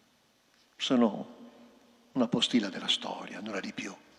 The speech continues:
Anzi, Erodiade si ricorda soltanto nel Vangelo e a motivo del Vangelo. Scomparse.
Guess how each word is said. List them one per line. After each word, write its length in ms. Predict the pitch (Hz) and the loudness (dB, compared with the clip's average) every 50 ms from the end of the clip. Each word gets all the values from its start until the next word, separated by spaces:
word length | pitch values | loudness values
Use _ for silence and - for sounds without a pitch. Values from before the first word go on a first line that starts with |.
| - _ _ _ _ _ - - | -20 _ _ _ _ _ -10 -4
Anzi, 300 | - 113 110 - - 110 | -2 -2 0 2 2 2
Erodiade 680 | 104 101 95 90 113 113 107 - - - - - - - | 2 2 2 2 2 2 2 0 -4 -8 -10 -12 -6 -2
si 160 | - - 107 | 0 0 0
ricorda 300 | - - - 107 - 101 | 0 -2 -4 -2 0 0
soltanto 760 | - - 104 95 - - 107 101 95 - - - - - - - - | 0 0 -2 -4 -4 -6 -6 -6 -4 -6 -6 -8 -8 -10 -18 -16 -10
nel 180 | - - 101 101 | -8 -8 -6 -6
Vangelo 540 | - 123 117 - 113 104 - - - - - | -6 -6 -4 -4 -4 -4 -4 -6 -10 -12 -8
e 80 | - 107 | -6 -6
a 40 | 98 | -6
motivo 340 | 98 98 - - 98 95 | -6 -8 -8 -8 -8 -8
del 120 | 92 98 92 | -8 -8 -6
Vangelo. 460 | - 90 95 95 - - - - - - - _ _ _ _ _ _ _ _ _ _ _ _ _ _ _ _ _ _ _ _ _ _ _ _ _ _ _ _ - | -6 -6 -4 -4 -6 -6 -8 -12 -16 -20 -20 _ _ _ _ _ _ _ _ _ _ _ _ _ _ _ _ _ _ _ _ _ _ _ _ _ _ _ _ -6
Scomparse. 760 | - - - - - - - - - - - - - - - | -4 -2 -2 -2 -4 -6 -6 -8 -10 -8 -8 -6 -4 -4 -4